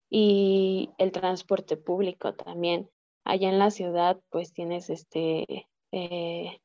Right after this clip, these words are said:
la opción de ir a una cuadra y ya pasa el <laughs> transporte, ¿no? Y acá en mi casa, pues, no, unos cuantos metros, trescientos metros y di que te va bien. Y pasa el primer taxi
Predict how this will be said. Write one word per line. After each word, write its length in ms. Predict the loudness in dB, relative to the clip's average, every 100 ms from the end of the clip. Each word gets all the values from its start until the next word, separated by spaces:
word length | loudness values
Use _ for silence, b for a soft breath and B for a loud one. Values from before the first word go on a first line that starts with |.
| -8
la 160 | 0 0
opción 520 | 0 0 0 2 2
de 200 | 2 2
ir 200 | 2 2
a 220 | 0 -4
una 200 | -4 -4
cuadra 360 | -4 -4 0 2
y 80 | 2
ya 140 | 2
pasa 240 | 0 2
el 80 | 2
<laughs> 320 | 2 -2 -2
transporte, 340 | -2 -2 -2 -6
¿no? 240 | -2 -4 -6 _ _ -4
Y 80 | -2
acá 180 | 0
en 80 | 0
mi 80 | -2
casa, 320 | -2 -2 -2
pues, 200 | -2 -4
no, 300 | -2 -6 -8 -4
unos 320 | 2 2 2
cuantos 420 | 0 0 2 0
metros, 420 | 0 0 2 2
trescientos 520 | 2 2 2 4 4
metros 440 | 4 0 2 0 0
y 220 | -4 -4
di 100 | -6
que 140 | -6
te 140 | -4 -2
va 180 | -2 -2
bien. 220 | 0 0 -2 _ _ _ _
Y 240 | 0 2 2
pasa 440 | 2 2 4 4
el 300 | 4 2 -2 _ _
primer 380 | 2 4 4 2
taxi 400 | 0 2 2